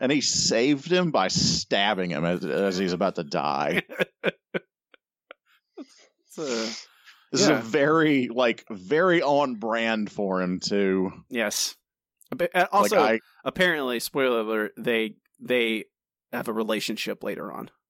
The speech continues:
Speaker 2: More,
Speaker 1: Oh, really?
Speaker 2: more gay robots, yeah.
Speaker 1: I mean, good for them.
Speaker 2: I mean,
Speaker 1: You
Speaker 2: they're,
Speaker 1: know?
Speaker 2: they're not gay because they don't have a gender.
Speaker 1: Yes.
Speaker 2: But it,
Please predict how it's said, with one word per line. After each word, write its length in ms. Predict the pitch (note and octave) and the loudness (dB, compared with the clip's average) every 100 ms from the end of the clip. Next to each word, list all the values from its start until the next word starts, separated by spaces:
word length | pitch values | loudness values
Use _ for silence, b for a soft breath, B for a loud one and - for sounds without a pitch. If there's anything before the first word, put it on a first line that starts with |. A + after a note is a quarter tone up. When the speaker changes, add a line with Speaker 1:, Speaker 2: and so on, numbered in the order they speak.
| _ _ - | _ _ -6
Speaker 2:
More, 280 | A#2 A2 G#2 | -4 -2 0
Speaker 1:
Oh, 100 | B2 C#3 | 2 4
really? 300 | A#2+ G2 F2+ | 2 0 -2
Speaker 2:
more 200 | B2+ A#2+ | 0 0
gay 200 | A2+ A2+ | 0 0
robots, 480 | G#2 G2+ G#2 G#2 - | 0 -4 -6 -8 -12
yeah. 160 | - - _ _ _ _ | -12 -14 _ _ _ _
Speaker 1:
I 40 | E4+ | -2
mean, 160 | A4 A4 | 0 2
good 160 | G#4+ | 2
for 180 | - G4+ | 2 2
them. 340 | G4+ F#4+ C#4 G#3 | 4 4 4 2
Speaker 2:
I 60 | - | 0
mean, 240 | A#3+ A#3 | 0 2
Speaker 1:
You 60 | A#3 | 2
Speaker 2:
they're, 80 | F4 | 4
Speaker 1:
know? 320 | G4+ G#4 E4+ - | 4 4 0 -2
Speaker 2:
they're 100 | C#3 | -2
not 160 | C3+ A2 | 0 0
gay 260 | A#2 G#2+ | -2 -2
because 320 | G#2+ A2+ A2 A2 | -4 -6 -8 -4
they 80 | |
don't 160 | A2 G#2+ | -4 -6
have 120 | G#2+ | -8
a 40 | G2+ | -10
gender. 420 | G#2 F#2 G2 - _ _ _ _ | -10 -10 -10 -12 _ _ _ _
Speaker 1:
Yes. 520 | F2+ E2 D#2+ - - _ _ _ _ | 0 2 0 -4 -10 _ _ _ _
Speaker 2:
But 240 | A#2+ G#2 - _ _ _ _ _ | -6 -6 -8 _ _ _ _ _
it, 220 | D#3 D3+ | -6 -6